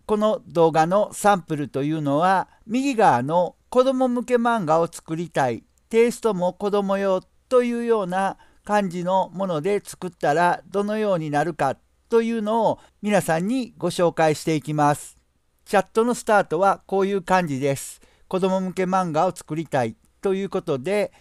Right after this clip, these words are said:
ビルダーの方は了解しました。いくつかの質問をしますということで、漫画のタイトルはお決まりですか？決まってなければ提案します。このバージョンでは白黒の漫画しか作れませんが、それでよろしいですか？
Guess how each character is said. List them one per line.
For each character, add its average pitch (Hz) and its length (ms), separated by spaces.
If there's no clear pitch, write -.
ビ 233 140
ル 226 100
ダ 160 160
ー - 20
の 147 100
方 151 240
は 180 280
了 180 220
解 190 180
し 180 140
ま 151 140
し - 120
た。 107 200
い 190 120
く 220 100
つ 202 100
か 196 160
の 208 140
質 - 220
問 185 240
を 226 360
し - 160
ま 151 200
す - 160
と 147 80
い 156 100
う 151 40
こ 156 100
と 147 140
で、 202 240
漫 160 260
画 170 120
の 175 120
タ 202 180
イ 170 60
ト 156 140
ル 160 80
は 196 140
お 160 40
決 156 140
ま 143 140
り 135 100
で 135 140
す - 120
か？ 160 340
決 175 120
ま 165 120
っ - 80
て 170 180
な 165 120
け 165 140
れ 196 120
ば 165 140
提 143 320
案 131 160
し 139 140
ま 131 180
す。 - 180
こ 208 100
の 208 140
バ 214 180
ー - 40
ジ 147 80
ョ 139 80
ン 139 100
で 160 100
は 160 320
白 175 360
黒 185 340
の 240 140
漫 151 280
画 175 100
し - 120
か 196 140
作 - 240
れ 139 140
ま 131 160
せ 147 160
ん 139 100
が、 170 160
そ 165 160
れ 151 120
で 147 80
よ 151 100
ろ 151 100
し 143 220
い 123 40
で 123 120
す - 100
か？ 131 200